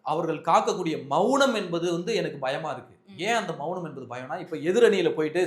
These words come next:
Speaker 1: செங்கோட்டையனு, ஓ பி எஸ், டி டி வி, சசிகலா இவங்கெல்லாம் கத்துறாங்கனாக்க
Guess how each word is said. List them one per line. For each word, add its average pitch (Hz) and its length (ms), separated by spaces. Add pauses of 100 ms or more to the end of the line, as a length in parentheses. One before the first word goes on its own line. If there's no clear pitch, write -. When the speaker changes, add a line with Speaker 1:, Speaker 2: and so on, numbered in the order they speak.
Speaker 1:
செங்கோட்டையனு, 160 560 (400)
ஓ 190 160
பி 175 140
எஸ், - 120 (220)
டி 185 80 (100)
டி 151 160
வி, 160 80 (120)
சசிகலா 156 340 (160)
இவங்கெல்லாம் 190 320
கத்துறாங்கனாக்க 175 580